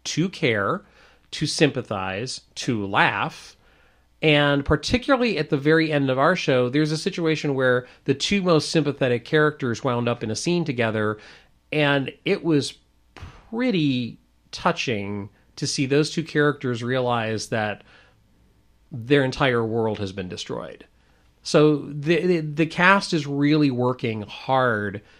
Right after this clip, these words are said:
to, to take this format, which I, I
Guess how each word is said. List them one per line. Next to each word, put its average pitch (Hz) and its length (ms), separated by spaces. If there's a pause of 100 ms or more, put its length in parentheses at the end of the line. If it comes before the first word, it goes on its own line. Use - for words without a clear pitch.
(140)
to, 127 320
to - 140
take 156 260
this 170 160
format, 127 500
which 135 280
I, 143 460
I 131 240